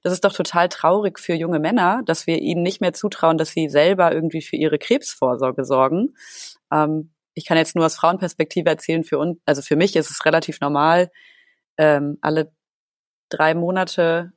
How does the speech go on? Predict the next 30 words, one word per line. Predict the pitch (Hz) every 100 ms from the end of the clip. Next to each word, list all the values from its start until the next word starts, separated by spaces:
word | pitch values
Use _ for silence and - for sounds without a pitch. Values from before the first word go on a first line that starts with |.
| -
alle | 151 151
sechs | 170 170 -
Monate | 170 165 160 170 160
regelmäßig, | 170 175 175 180 - 220 190 - - -
<laughs> | - -
ähm, | 151 151 156 151 147 _ _ _ _
zur | - - 151 143 135 135
Gynäkologin | 160 151 147 175 196
zu | 170 151
gehen, | 156 156
Krebsvorsorge | 180 180 - 156 151 147
zu | - 147
machen, | 143 147 147 - -
Brüste | - - 190 -
abzutasten. | 147 - - - 147 - - 151 165 _ - _ _ _
Und | - 165 165 151 _ _ _ _ _ _ _ -
dieses | 170 165 -
Video | 170 226 247
suggeriert | 190 175 160 202 220
ja | 202
irgendwie | 175 170
so | 160
ein | 156
bisschen, | 190 - 190 190 190 _ _ _ _ _ -
ähm, | 160 165 165 160 - _
wir | - 170
müssen | 190 - 202 196 190
Männern | 160 160 190 196 196 196 - _
Krebsvorsorge | - 214 214 190 175 170 170
mit | 160